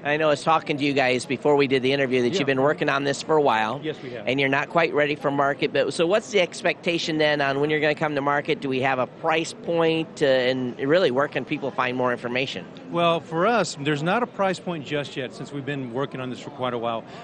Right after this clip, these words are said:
Speaker 2: We believe we'll be in the market hopefully around the fourth quarter, maybe even the third if we're lucky. Marketing, we always say third quarter. Engineering, maybe the fourth quarter, so we'll kinda see.
Speaker 1: Right.
Speaker 2: Uh, if
Speaker 1: Wh-, when
Speaker 2: people
Speaker 1: it comes
Speaker 2: want
Speaker 1: to programmers, add three months to that.
Speaker 2: <laughs> Well, yeah, exactly, exactly.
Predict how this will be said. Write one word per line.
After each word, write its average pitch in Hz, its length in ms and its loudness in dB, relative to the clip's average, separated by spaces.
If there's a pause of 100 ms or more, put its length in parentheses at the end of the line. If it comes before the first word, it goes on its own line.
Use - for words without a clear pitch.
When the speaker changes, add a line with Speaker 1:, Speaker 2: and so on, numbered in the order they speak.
(120)
Speaker 2:
We 160 100 2
believe 214 300 0
we'll 196 80 0
be 175 180 -2
in 160 80 -2
the 143 60 -4
market 147 400 -4
hopefully 170 320 -6
around 151 220 -6
the 117 60 -8
fourth 147 440 -10
quarter, 151 220 -4
maybe 160 240 -6
even 196 180 -8
the 165 80 -6
third 156 260 -4
if 117 140 -12
we're 117 80 -6
lucky. 117 280 -6 (320)
Marketing, 180 520 0
we 156 100 0
always 151 240 0
say 143 160 -2
third 147 280 -2
quarter. 151 260 0
Engineering, 180 600 -2 (240)
maybe 240 220 -2
the 156 100 -6
fourth 123 360 -8
quarter, 113 180 -4
so 135 160 -6
we'll 135 120 -4
kinda 143 260 -4
see. 120 340 -8
Speaker 1:
Right. - 360 -14
Speaker 2:
Uh, 139 360 2 (180)
if 180 100 -6
Speaker 1:
Wh-, - 20 -2
when 151 160 2
Speaker 2:
people 151 140 4
Speaker 1:
it 165 100 2
comes 180 260 2
Speaker 2:
want 165 80 4
Speaker 1:
to - 0 -
programmers, 175 680 2
add 151 240 2
three 147 180 -2
months 120 300 -2
to 110 100 -2
that. 95 300 -6
Speaker 2:
<laughs> 131 40 -12
Well, 170 220 -2
yeah, 208 300 2 (240)
exactly, 147 420 0 (200)
exactly. 147 540 -4